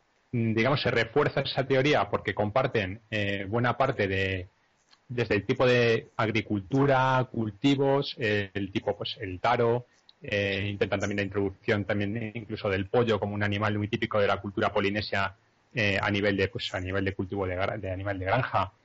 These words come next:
y para ser fuente de alimentación. Y además está más o menos corroborado que en el viaje que hace James Cook, cuando arriba a la isla de Pascua, él lleva a un, dentro de su, pues, dentro de lo que es sus, eh, viajes, lleva a un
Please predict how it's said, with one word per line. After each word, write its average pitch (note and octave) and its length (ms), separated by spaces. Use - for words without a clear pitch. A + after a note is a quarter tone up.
y G#2 180
para G2+ 180
ser G#2+ 140
fuente G#2 260
de G#2+ 60
alimentación. A#2 640
Y C3+ 140
además B2+ 340
está C#3 340
más C#3 180
o D3 40
menos C#3+ 240
corroborado C#3+ 800
que G2+ 560
en G2+ 100
el G#2 100
viaje C3 320
que C#3 80
hace C3 200
James B2+ 440
Cook, C3+ 300
cuando G#2 300
arriba C3 260
a - 20
la A#2+ 120
isla B2 180
de A#2 120
Pascua, C#3 400
él C#3 220
lleva E3 500
a G#2+ 360
un, G#2+ 440
dentro A#2+ 240
de A#2 60
su, - 100
pues, - 400
dentro A2+ 240
de A#2+ 60
lo A2+ 60
que A#2 80
es - 100
sus, A2 840
eh, G#2+ 420
viajes, C3 300
lleva B2+ 220
a A#2+ 40
un A#2 540